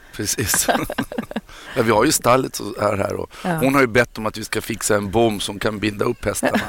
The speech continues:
Speaker 2: <laughs>
Speaker 1: Nej, men, eh, och sen är ju hästdelen naturligtvis en viktig del, för det är ju mitt liv. Och, ehm, vi tänker inte göra någon... Det visar att marken är ju så himla bra så att, ehm,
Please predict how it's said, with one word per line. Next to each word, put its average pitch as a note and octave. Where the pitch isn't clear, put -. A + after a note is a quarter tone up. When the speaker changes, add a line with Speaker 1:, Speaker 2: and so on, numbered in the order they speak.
Speaker 2:
<laughs> -
Speaker 1:
Nej, B2+
men, C#3
eh, C#3
och C#3
sen D3
är D#3
ju C3+
hästdelen A#2+
naturligtvis G#2
en F#2+
viktig G2
del, F#2
för F#2+
det G2+
är -
ju C#3
mitt B2+
liv. F2+
Och, F#2+
ehm, F#2+
vi A#2+
tänker A2+
inte G2+
göra G2
någon... G2+
Det A#2
visar A#2+
att F#2+
marken A2
är G2+
ju G2
så A2+
himla G2+
bra G2+
så -
att, -
ehm, F2